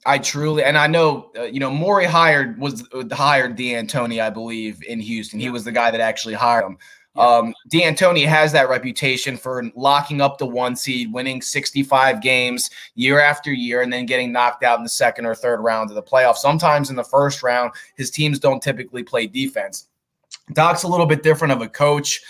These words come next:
Speaker 1: You see the
Speaker 2: Well, he's
Speaker 1: team
Speaker 2: the
Speaker 1: play
Speaker 2: opposite. He's
Speaker 1: defense.
Speaker 2: the
Speaker 1: The,
Speaker 2: opposite
Speaker 1: the, the
Speaker 2: guy of
Speaker 1: offense
Speaker 2: D'Antoni.
Speaker 1: someti-, right, the offense sometimes can't get going,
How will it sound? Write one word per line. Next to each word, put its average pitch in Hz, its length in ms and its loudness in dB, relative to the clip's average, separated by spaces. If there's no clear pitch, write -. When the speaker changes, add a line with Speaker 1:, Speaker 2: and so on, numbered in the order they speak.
Speaker 1:
You 123 100 -6
see 156 180 -2
the 147 100 -2
Speaker 2:
Well, - 20 -6
he's 233 80 -2
Speaker 1:
team 147 160 0
Speaker 2:
the 202 60 0
Speaker 1:
play 269 160 6
Speaker 2:
opposite. - 100 -6
He's 139 160 2
Speaker 1:
defense. 143 380 2
Speaker 2:
the 202 80 -8
Speaker 1:
The, 208 60 -10
Speaker 2:
opposite 180 380 0
Speaker 1:
the, - 100 -6
the 127 40 -8
Speaker 2:
guy 190 360 4
of - 80 0
Speaker 1:
offense 147 320 0
Speaker 2:
D'Antoni. 208 280 -6
Speaker 1:
someti-, 139 340 0
right, 127 240 4
the 127 80 -4
offense 143 360 2
sometimes 139 440 -2
can't 135 240 -4
get 110 180 -10
going, 135 400 0